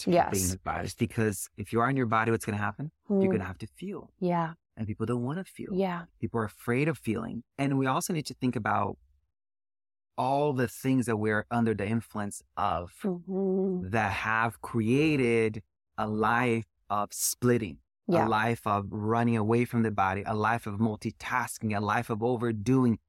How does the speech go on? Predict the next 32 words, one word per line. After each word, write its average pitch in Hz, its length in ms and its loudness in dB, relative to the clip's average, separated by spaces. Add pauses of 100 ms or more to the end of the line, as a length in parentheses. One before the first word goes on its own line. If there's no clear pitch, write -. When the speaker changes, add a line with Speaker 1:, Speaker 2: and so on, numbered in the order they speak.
(140)
Speaker 1:
a - 60 0
life 127 280 2
of 107 120 -2
running 131 300 4
late, 156 580 4
you 165 160 4
know? 160 200 6
Speaker 2:
Yes. - 500 4
Speaker 1:
Like, 156 180 4
Speaker 2:
<laughs> 185 80 2
Speaker 1:
all 220 280 6
the 208 160 2
things 220 340 4
that 185 60 4
w-, 170 260 0
I 160 180 2
still 214 520 2
do 170 340 6
some 147 300 2
of 113 160 2
them 113 340 4 (540)
as 143 180 4
a 143 80 4
ways 151 320 4
to 151 80 -2
keep - 220 -4
myself 135 400 -2
addicted 120 680 -2
to 123 240 2
suffering. - 800 -4
Speaker 2:
Yes. 170 440 4
The 185 380 2